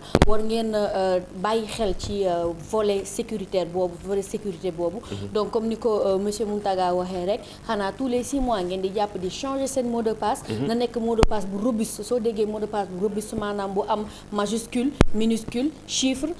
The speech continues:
Speaker 1: ak, euh, yeneen lettre, su ko defee mu mën a, mu mën a, loolu la ñuy wax mot de passe robuste, comme
Speaker 2: Mu
Speaker 1: ça,
Speaker 2: xaw a
Speaker 1: kenn
Speaker 2: am
Speaker 1: du ko, voilà,
Speaker 2: sécurité tuuti quoi,
Speaker 1: kenn du ko
Speaker 2: donte
Speaker 1: gaaw
Speaker 2: sécurité
Speaker 1: a am.
Speaker 2: mënul am cent pour cent.
Speaker 1: Exactement, même sa wifi sax,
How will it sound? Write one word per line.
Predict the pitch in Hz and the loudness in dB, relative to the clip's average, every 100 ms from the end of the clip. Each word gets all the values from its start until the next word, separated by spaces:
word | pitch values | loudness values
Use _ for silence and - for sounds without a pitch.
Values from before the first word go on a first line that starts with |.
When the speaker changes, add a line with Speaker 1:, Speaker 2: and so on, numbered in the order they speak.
| - - | -8 -4
Speaker 1:
ak, | - 220 | -2 2
euh, | 196 190 | 4 4
yeneen | 214 214 208 | 4 2 0
lettre, | 190 190 - | 0 -2 -4
su | 226 | -4
ko | 190 | -2
defee | 214 208 | 0 -2
mu | 196 208 214 | -2 0 0
mën | 214 | 0
a, | 208 - - - 208 | -4 -8 -16 -6 0
mu | |
mën | 226 214 | 2 4
a, | 208 196 190 | 4 4 4
loolu | 208 226 | 4 2
la | |
ñuy | 220 208 | 2 2
wax | 196 208 | 0 0
mot | 208 | -2
de | 208 | 0
passe | 196 185 | -2 -2
robuste, | 196 185 220 - | -2 -2 -6 -6
comme | 208 | -6
Speaker 2:
Mu | 208 | 0
Speaker 1:
ça, | 190 | 2
Speaker 2:
xaw | - | 4
a | |
Speaker 1:
kenn | 120 | 4
Speaker 2:
am | - | 2
Speaker 1:
du | 135 | 2
ko, | |
voilà, | 190 175 | 2 2
Speaker 2:
sécurité | 131 170 | 2 0
tuuti | 233 | 0
quoi, | 151 180 | 2 4
Speaker 1:
kenn | |
du | - | 4
ko | 240 | 4
Speaker 2:
donte | |
Speaker 1:
gaaw | 110 | 2
Speaker 2:
sécurité | 151 123 120 | 2 2 2
Speaker 1:
a | |
am. | 117 | 2
Speaker 2:
mënul | 120 117 | 0 0
am | 110 | -2
cent | 117 | -2
pour | 104 98 | -4 -2
cent. | 214 | -4
Speaker 1:
Exactement, | 220 220 190 185 | -4 -6 -6 -2
même | 320 302 | -2 0
sa | 302 | -2
wifi | 262 285 262 226 | 0 0 0 -2
sax, | 208 | -2